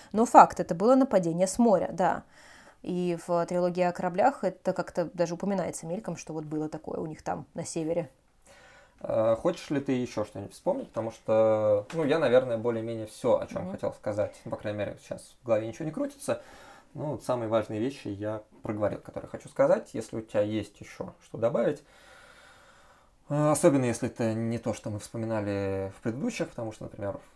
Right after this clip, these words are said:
Speaker 2: часть в «Облачном Атласе» проходит в море, и там тоже герметичность и
Speaker 1: Мгм.
Speaker 2: неизбежность судьбы из-за того, что они находятся на корабле.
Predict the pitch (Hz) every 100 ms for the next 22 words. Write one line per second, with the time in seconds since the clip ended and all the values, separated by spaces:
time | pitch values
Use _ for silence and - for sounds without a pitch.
0 | - 98 - 110 110 101 - 104 175 -
1 | 160 - 147 143 143 135 143 135 131 -
2 | 117 123 123 123 120 120 120 123 131 123
3 | 117 117 117 110 110 - - 104 101 -
4 | 101 143 143 143 135 123 120 113 - -
5 | 113 107 104 104 151 147 127 113 - -
6 | 107 101 101 101 98 101 98 101 - -
7 | 202 196 190 185 - 123 120 110 113 101
8 | 104 - 104 107 104 101 _ _ _ _
9 | _ 107 104 104 101 - 101 101 - 101
10 | - 104 101 - 107 107 104